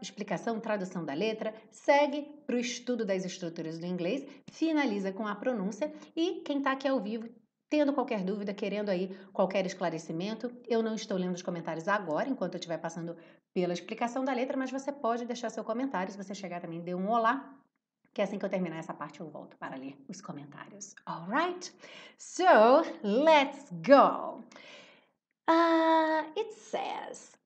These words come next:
"I can see clearly. Now the rain is gone." Então, eu posso ver claramente agora que a chuva se foi.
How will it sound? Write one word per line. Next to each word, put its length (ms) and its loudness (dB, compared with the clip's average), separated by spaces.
"I 400 2
can 320 2
see 460 -6
clearly. 1000 0
Now 600 0
the 120 6
rain 460 0
is 320 -4
gone." 800 0
Então, 400 0
eu 180 8
posso 420 4
ver 480 -2
claramente 1200 0
agora 480 2
que 100 -4
a 80 2
chuva 560 -4
se 320 -6
foi. 800 0